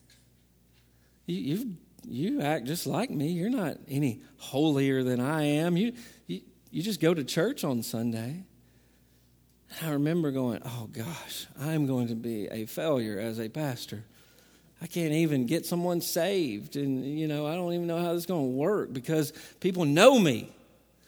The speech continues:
But that's the point. Your greatest ministry opportunities are, or should be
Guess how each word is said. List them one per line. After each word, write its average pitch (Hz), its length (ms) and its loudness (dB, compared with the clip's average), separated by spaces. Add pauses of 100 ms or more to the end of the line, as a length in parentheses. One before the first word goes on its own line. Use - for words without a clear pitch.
(1400)
But 156 160 -4
that's 175 240 -2
the 165 80 -6
point. 127 480 -6 (2000)
Your 208 180 2
greatest 185 480 2
ministry 160 500 0
opportunities 160 840 -2 (1000)
are, 156 200 -2 (360)
or 143 120 -2
should 240 360 0
be 120 380 0